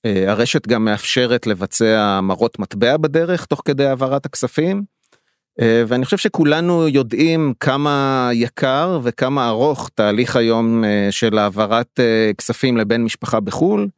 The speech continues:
אז הרשת הזאת באמת מאפשרת, אה, לקצר את התהליך משלושה ימים לחמש עשרה שניות.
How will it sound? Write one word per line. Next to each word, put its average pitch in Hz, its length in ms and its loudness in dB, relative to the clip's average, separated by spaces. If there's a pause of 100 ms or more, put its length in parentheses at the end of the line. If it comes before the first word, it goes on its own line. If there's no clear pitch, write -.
(400)
אז 107 120 0
הרשת 151 320 2
הזאת 131 200 2
באמת 117 440 0
מאפשרת, 131 680 0 (140)
אה, 110 280 2
לקצר 131 540 -2
את 143 100 -6
התהליך 120 680 -2 (680)
משלושה 131 500 0
ימים 131 300 0
לחמש 113 380 -2
עשרה 107 200 -4
שניות. 104 540 0